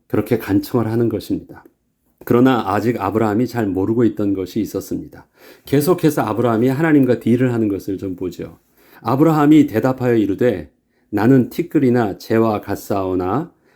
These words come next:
감히 주께 아뢰나이다. 오십 의인 중에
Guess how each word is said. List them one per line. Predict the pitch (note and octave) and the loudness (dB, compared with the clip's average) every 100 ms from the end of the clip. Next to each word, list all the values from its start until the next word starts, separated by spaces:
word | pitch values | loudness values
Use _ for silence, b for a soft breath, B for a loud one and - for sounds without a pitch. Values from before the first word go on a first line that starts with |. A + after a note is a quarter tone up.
| _ | _
감히 | - A2 B2 A2+ | -4 2 4 2
주께 | - - C#3 C#3 G#2 - | -6 -4 0 2 0 -6
아뢰나이다. | E2+ F#2+ A#2+ A2 F2+ F2+ F2+ - _ _ _ _ _ | -2 0 2 2 0 -2 -8 -16 _ _ _ _ _
오십 | A#2+ C#3 D#3+ - | 2 4 4 2
의인 | A#2 B2+ A#2+ | 4 6 6
중에 | A2+ A2 B2 A#2 | 4 2 2 2